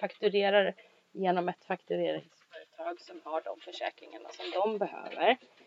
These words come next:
Deltagarna är alltid försäkrade genom Svea hundtjänst.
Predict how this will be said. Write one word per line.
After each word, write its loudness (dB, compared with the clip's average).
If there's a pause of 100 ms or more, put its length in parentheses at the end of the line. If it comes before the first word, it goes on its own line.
(340)
Deltagarna 10
är 8
alltid 2
försäkrade -2
genom -2
Svea -2
hundtjänst. 2